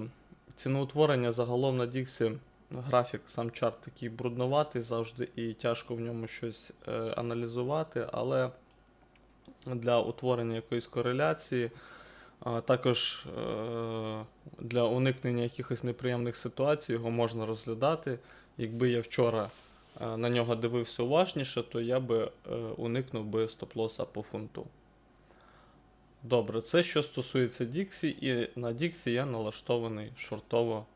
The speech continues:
на сьогодні. Перейдемо на графік євро, тижневий таймфрейм. Так, і що ми бачимо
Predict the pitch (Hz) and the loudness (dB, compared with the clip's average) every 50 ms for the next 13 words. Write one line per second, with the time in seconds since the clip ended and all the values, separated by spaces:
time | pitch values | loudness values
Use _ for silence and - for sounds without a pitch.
0 | - - 110 120 123 - - 110 107 113 - - - - 160 160 - - - - | -12 -4 -2 -2 -2 -2 -4 -6 -8 -6 -8 -10 -10 -12 -14 -16 -18 -18 -20 -20
1 | - - - - - - - - _ _ - 117 117 127 127 123 120 120 113 110 | -20 -20 -20 -20 -20 -20 -20 -20 _ _ 0 2 4 4 2 2 2 2 2 0
2 | 107 107 110 110 110 110 110 107 110 107 113 113 110 113 - - 123 - 135 135 | -2 -4 -6 -6 -6 -4 -4 -6 -6 -6 -6 -6 -6 -6 -6 -10 -12 -8 -6 -2
3 | 160 165 165 165 156 147 147 - - - _ - - _ _ - - - - - | -2 -2 -2 -2 -4 -6 -8 -10 -14 -20 _ -20 -20 _ _ -20 -20 -20 -20 -20
4 | - - - - - - _ - - _ - - _ - - - - - - - | -20 -20 -20 -20 -20 -20 _ -20 -20 _ -20 -20 _ -20 -20 -20 -20 -20 -20 -20
5 | - - - 123 120 - - 123 113 117 113 113 110 113 113 - - 120 123 131 | -16 -10 -10 -10 -6 -2 -2 0 0 2 0 0 0 -2 -2 -2 -2 -2 -2 -2
6 | 131 - 165 170 175 175 170 165 - - - - _ - - - - _ _ _ | -4 -2 -2 -2 0 0 -2 -6 -8 -14 -20 -20 _ -20 -20 -20 -20 _ _ _
7 | _ - - - _ _ _ _ _ _ _ _ _ _ _ - - - - - | _ -20 -20 -20 _ _ _ _ _ _ _ _ _ _ _ -20 -20 -20 -20 -20
8 | - - - - - - - - - - - - _ _ - - - - - _ | -20 -20 -20 -20 -20 -20 -20 -20 -20 -20 -20 -20 _ _ -20 -20 -20 -20 -20 _
9 | _ - - - - - - 127 123 123 123 123 - - - - - 123 120 117 | _ -20 -20 -20 -20 -12 -8 -6 -4 -4 -4 -6 -10 -18 -18 -10 -8 -4 -4 -2
10 | 117 117 113 113 113 113 - - - - 143 143 131 117 110 113 113 113 - - | -2 -2 -2 -4 -4 -4 -6 -4 -4 -2 0 0 0 2 2 2 0 0 -2 -8
11 | 113 110 110 | -8 -8 -8